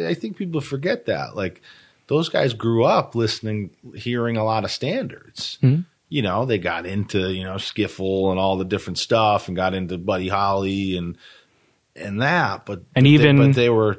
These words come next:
Speaker 2: even the, the song Yesterday is structured like a standard.
Speaker 1: Yeah, oh, absolutely.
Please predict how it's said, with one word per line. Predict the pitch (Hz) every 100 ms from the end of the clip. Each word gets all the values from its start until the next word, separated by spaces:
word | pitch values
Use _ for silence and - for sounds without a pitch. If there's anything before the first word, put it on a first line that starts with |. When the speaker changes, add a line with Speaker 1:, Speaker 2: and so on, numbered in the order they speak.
| -
Speaker 2:
even | 135 131 127 165 _
the, | 127 123 -
the | 139
song | - 139 120
Yesterday | 135 - 120 107
is | 101
structured | - 120 120
like | 104 104
a |
standard. | 101 127 127 101 98 - _ _ _ _
Speaker 1:
Yeah, | - 190
oh, | 202
absolutely. | 240 - 202 294 302 147 139